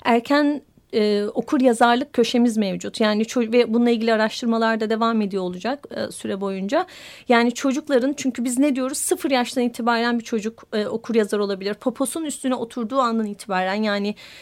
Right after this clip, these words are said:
e, takriben altı aylıktan itibaren çocuk kütüphaneye gelebilir, sosyalleşebilir, kitap okuyabilir. Orada, e, yapılan canlı yaratıcı kitap okumalarına maruz kalır. Bu bir öğrenmedir. Maruz kalmak, görmek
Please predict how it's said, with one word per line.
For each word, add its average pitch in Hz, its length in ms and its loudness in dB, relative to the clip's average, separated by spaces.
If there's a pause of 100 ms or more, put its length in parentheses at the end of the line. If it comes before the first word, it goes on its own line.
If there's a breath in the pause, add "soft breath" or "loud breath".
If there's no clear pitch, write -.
(160 loud breath)
e, 214 140 2
takriben 220 560 -2
altı 214 340 0
aylıktan 220 400 0
itibaren 214 600 0
çocuk 247 540 -6
kütüphaneye 233 600 2
gelebilir, 233 480 0
sosyalleşebilir, 226 1040 -2
kitap - 260 -4
okuyabilir. 240 560 -2
Orada, 254 400 2 (440 loud breath)
e, - 120 -2
yapılan 262 540 4
canlı 247 640 2
yaratıcı 233 540 2
kitap - 280 -6
okumalarına 247 840 2 (360)
maruz 208 460 2
kalır. 226 420 -2
Bu 247 240 -2
bir 302 200 0
öğrenmedir. 240 640 4
Maruz 226 420 0
kalmak, 220 540 -2
görmek 226 520 4